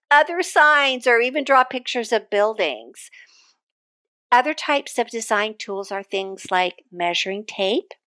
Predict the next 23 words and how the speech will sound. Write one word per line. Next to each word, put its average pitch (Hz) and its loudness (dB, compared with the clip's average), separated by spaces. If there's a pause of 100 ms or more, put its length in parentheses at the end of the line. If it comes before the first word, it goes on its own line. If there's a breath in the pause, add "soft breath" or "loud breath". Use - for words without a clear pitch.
(460)
or 240 2
rulers, 254 0 (240)
and 226 0
even 349 4
just 381 0 (120)
plain 277 -2
scissors 302 -2
and 202 -8 (140)
tape 311 -4 (440 loud breath)
are 196 2 (220)
great 240 4 (100)
design 202 0
tools 180 -8
you 185 -8
can 190 -8 (100)
add 180 -2
to 190 -12
the 185 -6
block 175 0 (180)
play. - -12 (640 soft breath)
And 208 4
don't - 0
forget, 214 0